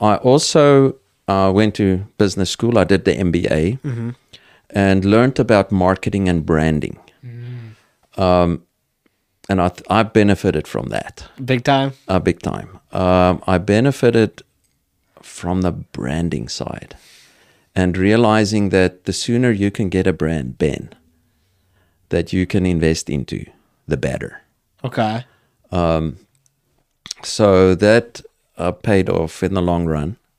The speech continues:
Speaker 1: Looking back now, yes. Um, and also what brand equity is, how it, how valuable it is, and how it needs to be the same,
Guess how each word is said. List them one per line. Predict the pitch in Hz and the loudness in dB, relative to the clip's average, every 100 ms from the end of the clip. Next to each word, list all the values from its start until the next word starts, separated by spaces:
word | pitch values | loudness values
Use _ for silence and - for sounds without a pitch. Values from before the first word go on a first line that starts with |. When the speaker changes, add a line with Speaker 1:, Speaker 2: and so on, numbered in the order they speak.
| _ - | _ -4
Speaker 1:
Looking | 95 95 80 | -4 -2 -2
back | 80 78 | -4 -4
now, | 80 87 82 98 - _ _ | -6 -6 -6 -10 -16 _ _
yes. | 82 - - - _ _ _ _ _ _ _ _ | -8 -8 -12 -20 _ _ _ _ _ _ _ _
Um, | 87 82 80 82 - - | -2 0 0 -2 -6 -4
and | 92 | -2
also | 107 107 120 | 0 0 0
what | 104 101 - | 2 0 2
brand | 95 95 92 | 0 2 0
equity | 98 - 92 - 90 85 | -2 0 -2 0 0 0
is, | 82 | -2
how | 95 90 | -4 -2
it, | 95 - _ _ _ _ - | -4 -6 _ _ _ _ -10
how | 95 87 | -6 -2
valuable | 101 95 101 98 95 | 0 0 0 0 0
it | 92 | 0
is, | 85 92 87 98 | 0 0 0 -2
and | 92 | -4
how | 95 92 | -2 -2
it | - | -2
needs | 92 85 - | -4 -6 -10
to | |
be | - 82 | -8 -6
the | 80 | -4
same, | - 92 90 87 78 | -4 -4 -4 -4 -6